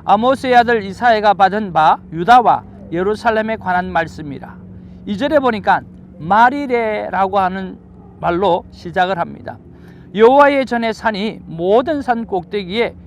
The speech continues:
굳게 설 것이요 모든 작은 산 위에 뛰어나리니 만방이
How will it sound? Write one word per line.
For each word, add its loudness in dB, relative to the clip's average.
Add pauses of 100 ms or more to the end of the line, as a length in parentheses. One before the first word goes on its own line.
(120)
굳게 -4
설 -8
것이요 -14 (360)
모든 0
작은 0
산 -4
위에 -2 (140)
뛰어나리니 -2 (300)
만방이 0